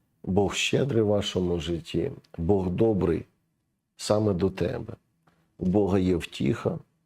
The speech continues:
Бог витирає сльози, і Бог хоче рухатись в твоєму житті і через тебе. Коли ти береш відповідальність, служиш, входиш в своє покликання, ти потрібен Богові. Амінь.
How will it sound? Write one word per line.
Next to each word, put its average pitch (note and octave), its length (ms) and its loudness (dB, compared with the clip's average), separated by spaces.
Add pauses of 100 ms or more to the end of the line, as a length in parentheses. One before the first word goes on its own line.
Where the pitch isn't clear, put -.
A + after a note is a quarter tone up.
Бог F#2 280 0
витирає F#2+ 520 2
сльози, G#2+ 580 0 (680)
і F#2 440 2 (360)
Бог G2 260 0
хоче - 340 0
рухатись G2+ 640 0
в - 60 -20
твоєму G#2+ 440 2
житті G2+ 580 0
і F#2+ 320 2 (500)
через G3 440 2
тебе. G2+ 500 0 (380)
Коли F2+ 300 2
ти F#2 180 -2
береш F2+ 340 2
відповідальність, F2+ 1040 0 (680)
служиш, F#2+ 840 0 (380)
входиш F2 360 0
в - 40 -2
своє F2 240 0
покликання, F#2+ 680 0
ти C#3 200 0
потрібен F2+ 560 0
Богові. D#2+ 600 -2
Амінь. F#2+ 420 -2